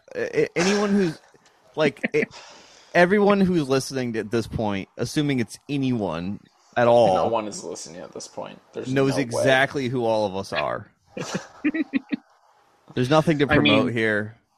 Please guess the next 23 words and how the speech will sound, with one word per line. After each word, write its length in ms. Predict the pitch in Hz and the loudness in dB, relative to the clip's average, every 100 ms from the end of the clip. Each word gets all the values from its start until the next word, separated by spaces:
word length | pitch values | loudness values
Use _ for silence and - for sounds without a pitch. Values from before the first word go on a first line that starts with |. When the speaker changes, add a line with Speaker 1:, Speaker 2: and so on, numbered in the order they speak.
| _ _ - - _ _ _ _ _ - _ _ | _ _ -20 -20 _ _ _ _ _ -20 _ _
Speaker 3:
it 100 | - | 0
Speaker 1:
I 60 | 143 | 4
Speaker 3:
could 80 | 151 | 6
Speaker 1:
mean, 80 | 147 | 6
Speaker 3:
be, 40 | |
like, 80 | 139 | 6
Speaker 1:
obviously 240 | 139 143 135 131 | 4 2 0 0
Speaker 3:
all 40 | |
my 60 | 107 | -2
students 580 | - - 117 110 107 123 | -6 -6 -6 -4 -8 -8
in 100 | 104 | -10
the 80 | |
future 540 | - - 95 - 101 92 | -10 -4 -4 -2 -4 -4
trying 360 | - 104 95 | -4 -4 -2
Speaker 1:
Yeah. 160 | 120 104 | 2 2
Speaker 3:
to 60 | 95 | 2
get 200 | 95 - | 0 0
dirt 280 | 95 104 - | 2 2 2
on 160 | 107 110 | 2 4
me, 200 | 110 101 | 2 2
in 120 | 95 | 0
which 240 | 95 - | -2 -4
case 440 | - 104 95 - | -2 -2 -2 -6